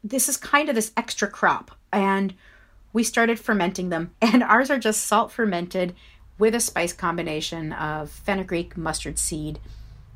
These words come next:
asafoetida, which is the resin from a tree, and pepper. This year, we actually got to use Burlap and Barrel's Bird's Eye Chili,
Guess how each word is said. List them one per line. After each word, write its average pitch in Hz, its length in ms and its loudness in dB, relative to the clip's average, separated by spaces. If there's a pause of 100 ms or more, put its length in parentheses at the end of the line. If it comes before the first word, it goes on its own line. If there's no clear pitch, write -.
asafoetida, 185 760 0
which 165 160 -8
is 156 140 -8
the 151 260 -6
resin 170 280 -2
from 160 180 -8
a 147 40 -10
tree, 151 540 -6
and 147 460 -6 (220)
pepper. 135 560 0
This 180 380 0
year, 165 120 -2
we 165 120 -2
actually 156 320 -2
got 151 180 -4
to 165 80 -8
use 147 220 -6
Burlap 156 360 -4
and 151 100 -8
Barrel's 143 600 -4
Bird's 175 200 0
Eye 147 100 0
Chili, 147 420 -6